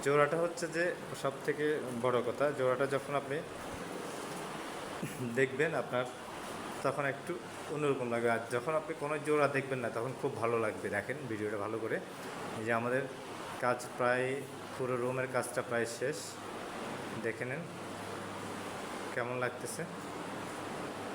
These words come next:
তো ভিডিওটা আসলে সবার জন্যই বানাইছি।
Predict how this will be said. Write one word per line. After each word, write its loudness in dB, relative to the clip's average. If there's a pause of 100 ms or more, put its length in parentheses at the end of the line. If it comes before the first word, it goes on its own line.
(2750)
তো 0 (120)
ভিডিওটা 6 (280)
আসলে 0 (100)
সবার 6
জন্যই 4
বানাইছি। 2